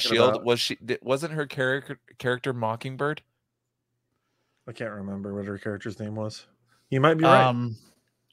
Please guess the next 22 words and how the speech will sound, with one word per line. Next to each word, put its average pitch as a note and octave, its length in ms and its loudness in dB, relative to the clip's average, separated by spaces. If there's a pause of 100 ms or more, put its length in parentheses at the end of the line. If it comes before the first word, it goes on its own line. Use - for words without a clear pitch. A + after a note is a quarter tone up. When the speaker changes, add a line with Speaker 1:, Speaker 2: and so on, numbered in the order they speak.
(120)
Speaker 2:
Is F#2+ 80 -8
that A#2 180 8
Speaker 3:
I C#3 40 10
Speaker 2:
who F3 80 12
you're G3+ 80 8
Speaker 3:
don't D#3+ 100 -2
Speaker 2:
talking A#2 240 2
to, C3+ 240 2 (140)
Sticks? - 500 0 (720)
We're - 60 -10
talking B2 260 -2
about? C3+ 280 2 (1700)
Speaker 3:
I C#3 80 4
don't D#3+ 140 6
know A#2+ 280 -2
if A2 80 -10
she's A2+ 220 -6
gonna A2 180 -2
be, F2+ 320 -6
she - 200 -2
was C3 320 6
in G#2+ 420 0